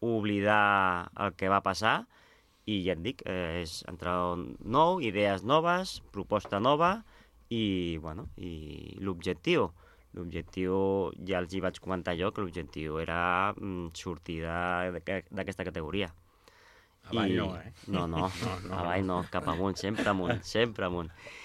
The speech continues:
Speaker 1: I la veritat és que, eh, crec que a nivell de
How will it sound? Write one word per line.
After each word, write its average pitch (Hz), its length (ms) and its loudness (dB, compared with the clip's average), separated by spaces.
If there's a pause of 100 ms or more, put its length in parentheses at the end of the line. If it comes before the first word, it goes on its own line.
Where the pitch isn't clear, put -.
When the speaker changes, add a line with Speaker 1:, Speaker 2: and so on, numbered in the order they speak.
(220)
Speaker 1:
I 131 640 8
la 113 160 6
veritat 120 320 4
és - 40 -8
que, 151 180 6 (200)
eh, 98 1300 4 (140)
crec 104 240 0
que 127 160 6 (140)
a 107 120 6
nivell 107 540 4
de 117 140 6